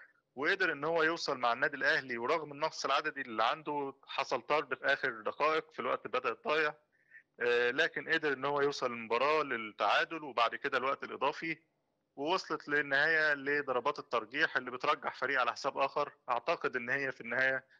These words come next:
ابتسمت للنادي الأهلي، كان يستحق الفوز باللقب ويستحق إن هو يكون موسم رائع متوج بالثلاثية الدوري والكاس وأفريقيا.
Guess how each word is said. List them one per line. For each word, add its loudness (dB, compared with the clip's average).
ابتسمت -4
للنادي -2
الأهلي، -2
كان 0
يستحق -6
الفوز -2
باللقب -2
ويستحق -4
إن -8
هو -2
يكون -6
موسم -6
رائع 0
متوج 0
بالثلاثية -2
الدوري -2
والكاس -4
وأفريقيا. -6